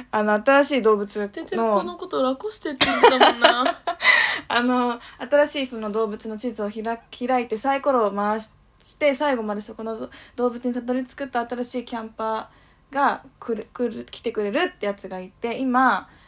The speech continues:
Speaker 1: リスとサイとクマとネズミとタカと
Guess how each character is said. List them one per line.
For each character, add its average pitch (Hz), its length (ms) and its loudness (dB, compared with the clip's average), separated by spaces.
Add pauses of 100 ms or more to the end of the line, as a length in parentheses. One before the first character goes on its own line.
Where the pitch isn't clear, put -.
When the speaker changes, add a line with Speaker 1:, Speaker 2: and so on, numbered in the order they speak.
(340)
Speaker 1:
リ 285 220 -2
ス - 260 -6
と 226 240 2
サ 285 320 4
イ 214 140 0 (160)
と 208 360 0 (280)
ク 311 180 -6
マ 247 220 4
と 214 540 0 (280)
ネ 214 160 0
ズ 233 220 0
ミ 269 180 0
と 262 480 4 (800)
タ 220 180 -2
カ 285 280 2
と 254 520 4